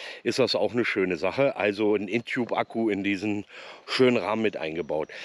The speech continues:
Dazu gehört natürlich noch ein Rahmenschloss,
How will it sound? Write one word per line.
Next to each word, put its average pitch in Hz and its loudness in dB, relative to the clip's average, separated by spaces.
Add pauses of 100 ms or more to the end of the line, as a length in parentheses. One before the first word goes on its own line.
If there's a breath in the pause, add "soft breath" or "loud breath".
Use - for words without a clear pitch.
(240 loud breath)
Dazu 208 2
gehört 165 4
natürlich 135 2
noch 123 2 (1160 loud breath)
ein 110 2 (200)
Rahmenschloss, 185 0